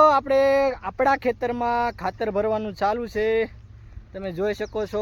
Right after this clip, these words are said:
પરસેવો એટલો છે અને બહુ હાલ આવે છે ભાઈ. તડકો અને ગરમી એટલી પડે છે અને તમને બતાવી દઉં. જો આવી રીતે ખાતર ભરવાનું ચાલુ છે આપણે.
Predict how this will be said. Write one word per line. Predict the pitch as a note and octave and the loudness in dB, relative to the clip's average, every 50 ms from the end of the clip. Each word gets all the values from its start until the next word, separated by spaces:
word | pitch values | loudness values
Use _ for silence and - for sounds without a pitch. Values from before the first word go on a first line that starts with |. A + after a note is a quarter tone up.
| G#3+ | -4
પરસેવો | F#3+ - G3 G3 F#3+ - - G3+ G3+ G3+ G#3 | -4 -4 -6 -6 -6 -8 -8 -6 -4 -4 -2
એટલો | G#3 G3+ G3+ A3 G#3+ G#3+ | -4 -4 -4 -4 -6 -6
છે | G3+ - G3+ G#3+ A3 A3 A3 A3 | -4 -2 -2 0 0 0 0 -2
અને | G#3+ G#3 G#3 G#3 G#3 G#3 F#3 D3+ - - - - - - - - - - - - - - - - - - - - - - - - - - | -2 -4 -4 -6 -4 -4 -6 -6 -10 -14 -18 -20 -20 -20 -20 -20 -20 -20 -20 -20 -20 -20 -20 -20 -20 -20 -18 -20 -20 -20 -20 -20 -14 -4
બહુ | F#3 G#3 A3+ A#3+ A#3+ | 0 4 6 6 6
હાલ | G#3+ G3 G3+ G3+ F#3+ | 6 6 6 4 4
આવે | F#3 F#3 F#3 F3+ | 4 2 2 2
છે | - - D#3+ | 0 -4 -4
ભાઈ. | C#3 D3 E3 F#3 G3+ G#3+ A3+ A#3 B3 B3 A#3+ - - - - - - - - _ _ _ _ - | -2 0 4 6 8 8 8 8 8 6 4 2 0 -6 -18 -20 -20 -20 -20 _ _ _ _ -16
તડકો | - E3+ F3+ F#3+ - - G3+ G3 G3 F#3 | -10 -8 -8 -8 -6 -6 -2 -2 0 0
અને | F#3 F#3 F3+ E3+ E3 D#3 D3 C#3 C3 C3 - - - - - - - - - - - - - - - - - - - - - | -2 -2 -6 -6 -6 -6 -8 -8 -10 -12 -16 -18 -20 -20 -20 -20 -18 -18 -18 -18 -18 -20 -20 -20 -20 -20 -20 -20 -20 -8 -4
ગરમી | E3+ F#3+ G3+ G#3+ G#3+ G3+ G3 | -2 0 0 0 0 -2 -2
એટલી | G3+ G3+ G#3+ G3+ | -2 -4 -4 -6
પડે | F3+ G3+ G3+ G3+ G#3 G3+ F3+ | -4 -2 -2 0 0 0 0
છે | G3 G3 G#3 G#3+ G#3+ | 0 0 0 0 0
અને | G#3 G3 G3 F#3+ | -2 -4 -6 -10
તમને | - - F#3 F#3 F3 | -10 -6 -2 -2 2
બતાવી | E3+ F3+ F#3+ - - G3+ G3 G3 G3 | 4 4 4 6 8 8 8 8 6
દઉં. | F#3+ G3+ A#3 C#4 B3 D#3 | 4 2 0 0 -2 -2
જો | C3 D3 D#3 | 0 2 4
આવી | D#3 D#3+ E3 D#3+ D#3 | 4 6 4 4 2
રીતે | D3 D#3 - - D#3+ | 0 -2 0 -2 0
ખાતર | - - E3 - - D3+ | 2 2 0 2 0 0
ભરવાનું | B2+ C#3+ D3+ D#3+ D3+ D3+ D3+ C#3+ | 0 0 2 2 2 2 2 2
ચાલુ | - D#3+ D#3+ E3 E3 D#3+ | 2 4 4 4 2 2
છે | D3 G3 G#3+ G3 | 2 4 4 4
આપણે. | D#3+ D3+ C#3 D#3+ D3 D#3+ | 4 4 2 0 -4 -4